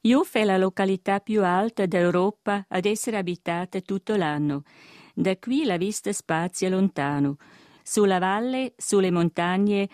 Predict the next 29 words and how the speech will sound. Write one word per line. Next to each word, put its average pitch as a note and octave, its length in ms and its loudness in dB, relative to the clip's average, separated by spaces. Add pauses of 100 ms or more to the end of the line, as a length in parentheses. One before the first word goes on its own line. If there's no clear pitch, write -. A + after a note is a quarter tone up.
(140)
ma F#3 200 0
anche A#3+ 440 0
al F3+ 140 0
di F3 120 0
là F3 340 0
della F3 460 0
valle F#3+ 600 0
e F3 100 0
delle F#3+ 220 0
montagne. D3+ 760 0 (640)
Riusciamo A#3 680 4
quindi G#3 500 2
ad E3+ 140 2
avere G3+ 380 4
un'apertura F#3 720 0
tale E3+ 640 -2
da E3+ 140 -2
permetterci G3+ 840 0
di E3+ 160 -2
prendere F#3+ 560 2
le E3+ 120 2
distanze E3 840 -2 (260)
e G3 140 2
vedere G3 580 2
le F3+ 160 0
connessioni F#3 920 2
di E3+ 220 -4
cui A3 300 0
spesso, F3+ 680 -2